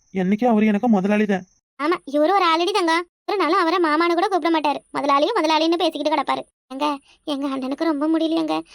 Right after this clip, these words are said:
Speaker 2: அண்ணன் என்னைய பார்க்கணும்னு சொல்லிக்கிட்டே இருக்கான். அதான் மனசு தாங்க முடியாத மைனி வந்து என்னைய கூப்பிட்டுட்டு போகுதுங்க.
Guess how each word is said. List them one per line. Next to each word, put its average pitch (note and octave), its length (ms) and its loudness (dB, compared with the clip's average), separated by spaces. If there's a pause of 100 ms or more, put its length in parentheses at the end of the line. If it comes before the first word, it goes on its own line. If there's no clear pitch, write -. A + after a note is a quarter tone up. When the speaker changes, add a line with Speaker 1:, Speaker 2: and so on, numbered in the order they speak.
(140)
Speaker 2:
அண்ணன் D4 280 -2
என்னைய E4 160 2
பார்க்கணும்னு E4+ 480 0
சொல்லிக்கிட்டே E4+ 420 -2
இருக்கான். F#4 280 -6 (200)
அதான் F4 260 0
மனசு D#4 220 0
தாங்க E4+ 200 0
முடியாத E4+ 300 0
மைனி E4+ 260 0
வந்து F4+ 240 0
என்னைய F4+ 160 2
கூப்பிட்டுட்டு F#4 380 -2
போகுதுங்க. F4+ 300 2